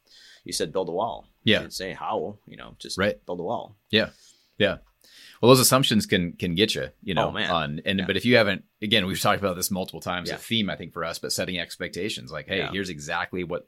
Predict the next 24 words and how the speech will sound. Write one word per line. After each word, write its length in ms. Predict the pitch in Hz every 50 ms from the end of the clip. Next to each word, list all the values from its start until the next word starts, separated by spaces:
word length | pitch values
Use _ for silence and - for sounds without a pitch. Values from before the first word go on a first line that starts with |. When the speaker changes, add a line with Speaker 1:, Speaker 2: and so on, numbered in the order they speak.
| _ -
Speaker 2:
to 80 | - 92
Speaker 1:
Yep. 40 | 82
Speaker 2:
expect." 560 | - 62 60 - - 87 71 - - - - - -
Speaker 1:
Yep. 200 | 76 71 - - _ _
Speaker 2:
And 140 | - 95 92
when 100 | 92 92
that's 200 | 107 139 - -
super 280 | - - 139 135 123
clear 220 | 110 - - 117 104
on 100 | 90 82
both 240 | 71 76 85 92 -
sides, 520 | - 110 110 120 123 131 127 113 - - - _ _ _
yeah, 180 | - - 107 117
that 120 | 117 113 -
proposal 400 | - 98 - 101 101 92 92 92
makes 240 | 92 92 90 - -
you 80 | 92
look 140 | 90 87 78
great 340 | - 85 90 87 82 - -
'cause 140 | - 73 -
it's 80 | -
clean 300 | - - 107 104 92 90
and 120 | 87 80 73
professional, 680 | - 78 - 87 80 80 - - 92 82 76 73 71